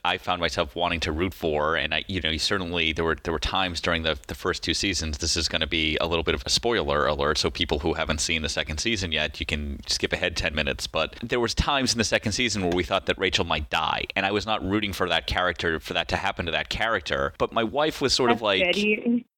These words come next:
Speaker 2: you're the only one. <laughs>
Speaker 1: Yeah, I mean, <laughs> my wife thought that she wasn't, she,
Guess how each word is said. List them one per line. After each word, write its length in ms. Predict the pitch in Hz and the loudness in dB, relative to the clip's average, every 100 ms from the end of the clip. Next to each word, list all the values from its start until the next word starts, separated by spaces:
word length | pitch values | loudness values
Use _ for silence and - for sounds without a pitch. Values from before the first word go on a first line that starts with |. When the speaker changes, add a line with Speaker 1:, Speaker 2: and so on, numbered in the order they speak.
| - | -12
Speaker 2:
you're 180 | 220 240 | -2 0
the 120 | 226 | 0
only 200 | 226 220 | -2 -2
one. 180 | 208 269 294 | 0 0 0
<laughs> 40 | 247 339 370 | -2 -2 0
Speaker 1:
Yeah, 200 | - 202 | 0 0
I 260 | - 165 160 | 0 0 0
mean, 260 | 190 - 143 | 0 0 0
<laughs> 100 | 202 | 0
my 120 | 147 | 0
wife 300 | 151 170 185 | 0 0 -2
thought 400 | - 156 127 117 | 0 0 0 0
that 160 | 120 107 | 0 2
she 800 | - - 131 123 117 110 107 - - - - 123 | 2 2 2 2 4 4 2 0 -6 -20 -10 -2
wasn't, 680 | 127 120 123 107 - - - | 0 2 0 0 -2 -4 -6
she, 340 | - 135 120 | -2 0 -2